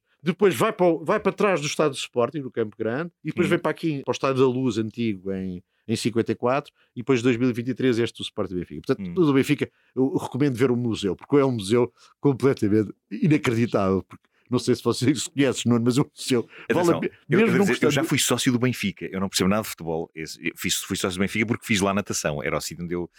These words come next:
Speaker 2: eh, usufruía da piscina, mas a minha família é toda do Benfica. O meu pai era do Benfica, a minha mãe do Benfica, o meu filho que está ali sentado me acompanhou, no entanto é do Sporting.
Speaker 1: <laughs>
Speaker 2: Eh,
Speaker 1: Bom, mas isso tem de mudar, mas vale a pena ir ver o museu, sabes porque é que o museu tem a curiosidade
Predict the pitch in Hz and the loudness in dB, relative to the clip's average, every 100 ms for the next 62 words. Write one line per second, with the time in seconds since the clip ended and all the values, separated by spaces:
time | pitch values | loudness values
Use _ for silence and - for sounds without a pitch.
0 | - - - - 87 104 90 98 - 95 | -18 -18 -14 -4 -2 0 -2 -4 -4 -2
1 | 95 90 - - 104 113 110 110 104 110 | 0 0 -2 0 2 2 2 0 2 0
2 | 113 110 113 123 123 117 117 123 117 104 | 0 2 2 2 2 2 2 0 0 -2
3 | - 95 - - - _ 76 78 76 82 | -2 -6 -10 -20 -20 _ -12 -10 -4 -2
4 | 80 80 82 95 - 107 95 78 80 78 | 0 0 0 -2 2 0 2 -2 -4 -2
5 | 80 82 87 113 98 - - - 104 95 | -2 -2 -2 -2 -2 -6 -10 -8 -2 0
6 | - 87 - 87 82 - 85 87 80 - | 0 -4 -2 0 0 -2 -2 -2 -4 -8
7 | - - - 95 87 87 95 101 95 92 | -20 -10 -4 -2 0 2 2 2 0 0
8 | 87 87 - 76 67 64 _ _ - - | -2 -2 -6 -14 -16 -20 _ _ -8 -4
9 | - 73 73 71 69 69 - 233 202 - | -2 -2 0 -2 -2 -2 -2 0 2 2
10 | - 139 156 160 151 156 151 170 - 190 | 2 2 2 4 4 2 0 0 0 2
11 | 185 180 170 160 156 160 127 107 160 - | 2 4 4 4 4 2 2 2 2 2
12 | 147 - 131 110 127 120 117 120 113 98 | -2 -2 -2 0 0 0 0 2 2 0
13 | 98 82 | -4 -8